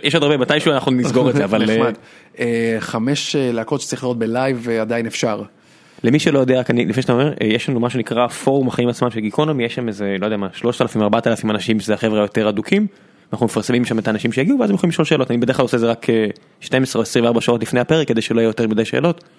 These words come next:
Speaker 1: ולפעמים שזה אורך ש-, אז, אז יש פה
Speaker 2: נחמד.
Speaker 1: איקס שאלות.
Speaker 2: אמ, אז שוב, זה כבר, אה, זה, אז הנשיונל, ש-, הופעה מדהימה, אה, פרל ג'ם, הופעה מדהימה, אה,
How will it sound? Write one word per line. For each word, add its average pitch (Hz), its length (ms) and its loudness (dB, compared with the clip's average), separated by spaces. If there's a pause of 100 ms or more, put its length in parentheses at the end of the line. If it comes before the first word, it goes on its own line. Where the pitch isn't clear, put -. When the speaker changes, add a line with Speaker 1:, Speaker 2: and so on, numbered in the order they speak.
(320)
Speaker 1:
ולפעמים 135 200 0
שזה 151 140 2
אורך 151 220 0
ש-, - 80 -2
אז, - 340 -2 (120)
אז - 240 -10
יש - 180 -2
פה 101 200 -6 (320)
Speaker 2:
נחמד. - 120 -6
Speaker 1:
איקס 123 140 0
שאלות. 98 280 0 (220)
Speaker 2:
אמ, 113 560 -2 (2000)
אז 123 100 -4
שוב, 135 340 -2 (480)
זה 110 200 -6
כבר, 113 380 -6
אה, 113 120 -2
זה, 117 180 -2
אז 104 260 -8 (480)
הנשיונל, 123 640 -4
ש-, - 580 -14 (140)
הופעה - 340 -6
מדהימה, 120 380 -2 (920)
אה, 110 160 -6 (120)
פרל 143 220 0
ג'ם, 135 200 0
הופעה 123 260 -2
מדהימה, 127 360 -2 (960)
אה, 107 540 -6